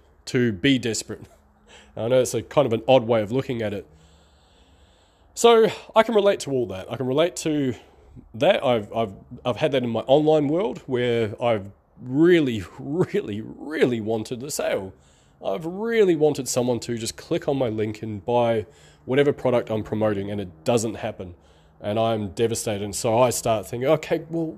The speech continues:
you know, maybe if you just try it out, you can, you know, as a free trial," like, almost like I need to sell the idea of even <laughs> taking a free trial of something. <laughs> And, you know, it sucks. It sucks because I, I hate that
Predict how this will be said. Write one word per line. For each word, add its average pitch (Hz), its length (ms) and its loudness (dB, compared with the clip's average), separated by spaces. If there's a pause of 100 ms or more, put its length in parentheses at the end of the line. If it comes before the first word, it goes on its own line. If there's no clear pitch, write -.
(120)
you 180 120 -2
know, 156 60 0
maybe 170 260 -4
if 180 100 -6
you 175 80 -8
just 147 180 -6
try 160 340 -2
it 139 60 -6
out, 143 200 -2
you 113 80 -6
can, 123 240 -6 (360)
you 143 120 4
know, 139 60 4
as 131 120 0
a 131 60 2
free 156 180 0
trial," 151 400 -2
like, 120 160 -2
almost 143 260 2
like 127 180 -2
I 127 40 -2
need 120 240 -4
to 117 100 -8
sell 123 440 0
the 117 100 -4
idea 113 600 -2 (500)
of 110 240 0
even 123 300 -2
<laughs> - 140 -6
taking 127 260 0
a 104 40 0
free 131 300 -4
trial 131 540 -2
of 120 100 -6
something. - 480 -8 (260)
<laughs> - 140 -4 (1300)
And, 180 320 4
you 180 120 2
know, 185 80 6
it 160 140 -4
sucks. - 540 -8
It 135 100 -4
sucks - 280 -4
because 117 460 -4
I, 113 300 -2
I 101 40 -4
hate 117 420 -6
that 104 220 -8